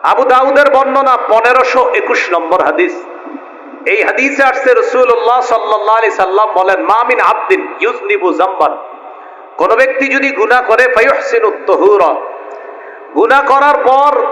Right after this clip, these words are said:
ভালোভাবে পবিত্রতা অর্জন করে, ফায়াকুমু ফায়ুসাল্লি রাকাতাইন, দাঁড়িয়ে দুই রাকাত সালাত আদায় করে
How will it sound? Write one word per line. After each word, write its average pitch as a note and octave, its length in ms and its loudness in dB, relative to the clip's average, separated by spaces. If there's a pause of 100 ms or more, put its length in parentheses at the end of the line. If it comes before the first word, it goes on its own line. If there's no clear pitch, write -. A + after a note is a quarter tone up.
(140)
ভালোভাবে C4+ 520 2
পবিত্রতা B3+ 680 0
অর্জন A3 460 0
করে, G#3+ 220 0
ফায়াকুমু G#3 680 0
ফায়ুসাল্লি G3 540 -2
রাকাতাইন, E3+ 840 2 (480)
দাঁড়িয়ে A3 380 0
দুই G3 240 2
রাকাত G3+ 340 0
সালাত D#3 400 0
আদায় D#3+ 260 2
করে F3 420 0